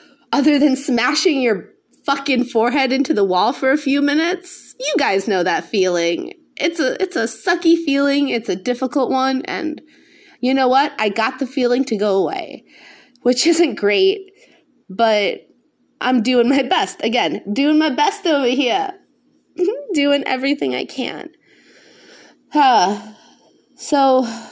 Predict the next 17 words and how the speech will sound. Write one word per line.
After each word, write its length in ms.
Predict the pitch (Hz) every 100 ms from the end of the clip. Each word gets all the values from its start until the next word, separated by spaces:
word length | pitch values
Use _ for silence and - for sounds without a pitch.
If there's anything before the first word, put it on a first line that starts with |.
| - _ -
the 240 | 214 240
loneliness 720 | 254 262 277 247 208 175 170 -
thing. 260 | 147 175
How 180 | 202 247
am 100 | 277
I 80 | 285
gonna 200 | 285 254
handle 420 | 214 254 269 165
it? 280 | - - _ _ _ - _ -
Well, 520 | 277 240 220 453 466 - - -
I, 520 | 247 247 233 220 190 -
I've 160 | 220
already 260 | 247 311 254
started 380 | - 247 311 214
handling 460 | 226 196 190 185
it 320 | 180 190 - 196
by 680 | 185 175 175 170 - -